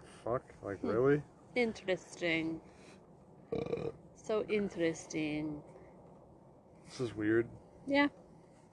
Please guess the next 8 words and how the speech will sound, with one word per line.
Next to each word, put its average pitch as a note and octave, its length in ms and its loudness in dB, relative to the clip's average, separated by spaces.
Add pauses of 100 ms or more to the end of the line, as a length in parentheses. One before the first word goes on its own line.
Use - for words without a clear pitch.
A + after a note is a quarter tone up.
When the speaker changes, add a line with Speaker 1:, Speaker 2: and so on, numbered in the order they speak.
(140)
Speaker 2:
Every A3 160 2
state's A#3+ 320 -4
a B3 40 -2
little B3 100 4
different, A3 360 0
I G#3 80 0
suppose. F3+ 520 -2 (260)
Speaker 1:
Hmm. B2+ 680 2